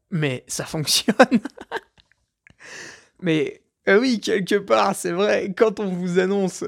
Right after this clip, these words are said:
que dans quelques années, au lieu d'être sept milliards sur Terre, on sera dix milliards, euh, vous comprenez que les émissions de gaz à effet de serre, elles vont pas du tout se réduire.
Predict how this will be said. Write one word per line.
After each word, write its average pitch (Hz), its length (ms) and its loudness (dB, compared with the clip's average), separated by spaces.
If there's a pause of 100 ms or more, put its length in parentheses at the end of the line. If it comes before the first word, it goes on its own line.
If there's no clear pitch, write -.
(140)
que 180 100 -6
dans 180 140 0
quelques 175 500 -4
années, 180 220 0
au 165 60 0
lieu 156 100 -4
d'être 156 200 -2
sept 160 260 -8
milliards 165 360 0
sur 156 220 -6
Terre, 185 240 0
on 143 80 -4
sera 156 220 -6
dix 151 200 -4
milliards, 160 480 -2 (500)
euh, 208 80 8
vous 175 240 2
comprenez - 960 4 (680)
que - 160 4
les 190 280 -2
émissions 180 480 -4
de 165 80 -4
gaz 160 300 0
à - 40 -2
effet 170 240 -6
de 160 60 -14
serre, - 340 -2
elles 160 140 4
vont 190 220 2
pas - 200 2
du 175 140 0
tout 185 160 -6
se - 100 -4
réduire. 175 540 -6